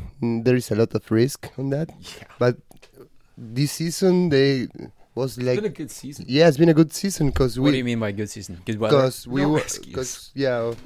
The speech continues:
Speaker 1: w-, I am in the rescue team also.
Speaker 3: You are?
Speaker 2: Yeah.
Speaker 1: Yeah. So in this season we don't have work. We didn't go out. Just today we have the first rescue.
Speaker 3: Okay.
Speaker 1: Yeah,
Speaker 3: What
Speaker 1: it's in,
Speaker 3: happened?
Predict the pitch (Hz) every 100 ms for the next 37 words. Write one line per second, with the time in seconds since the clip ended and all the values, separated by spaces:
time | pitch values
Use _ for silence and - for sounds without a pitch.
0 | - - - - - 135 147 151 143 131
1 | 143 147 151 143 147 165 147 151 175 -
2 | 147 139 107 101 - - 127 - - -
3 | - - - - 127 127 127 131 127 127
4 | 123 131 - 135 151 139 139 135 135 135
5 | 135 165 - - _ - 135 135 131 123
6 | 123 135 156 - _ - 147 143 143 135
7 | 139 170 180 156 147 143 131 147 147 -
8 | - - - _ - 160 - 208 208 -
9 | - - 135 - 160 - - 139 139 139
10 | 139 135 131